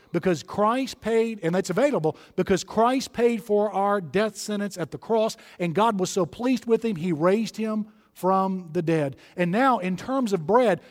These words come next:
the Father is giving it away for free, because we can't have it any other way. We certainly can't earn it. There's simply no way. And so Jesus went so far as to say in John six,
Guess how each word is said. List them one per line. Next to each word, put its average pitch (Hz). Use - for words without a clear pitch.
the 170
Father 247
is 165
giving 214
it 233
away 190
for 202
free, 135
because 185
we 294
can't 208
have 202
it 208
any 214
other 226
way. 247
We 208
certainly 240
can't 233
earn 294
it. -
There's 233
simply 196
no 196
way. 233
And 196
so 208
Jesus 269
went 226
so 208
far 208
as 170
to 180
say 247
in 180
John 185
six, 262